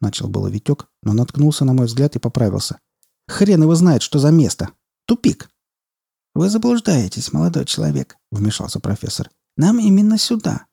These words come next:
«В трансформаторную будку, что ли?» «В нее, родимую. Здесь другого пути на секретные подземные этажи нет», —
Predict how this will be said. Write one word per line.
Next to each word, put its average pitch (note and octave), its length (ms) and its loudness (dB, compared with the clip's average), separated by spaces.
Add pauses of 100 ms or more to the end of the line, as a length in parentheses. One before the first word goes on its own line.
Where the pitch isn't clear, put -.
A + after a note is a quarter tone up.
(440)
«В - 100 -16
трансформаторную G3 760 2
будку, G3+ 300 2
что B2+ 180 -2
ли?» - 160 -4 (480)
«В G#2 140 -6
нее, E3 400 4
родимую. G2+ 520 -2 (500)
Здесь C#3 240 2
другого D3 380 2
пути C#3 260 -2
на B2+ 100 2
секретные C#3 480 -2
подземные B2+ 440 0
этажи C3 260 0
нет», — C3 340 0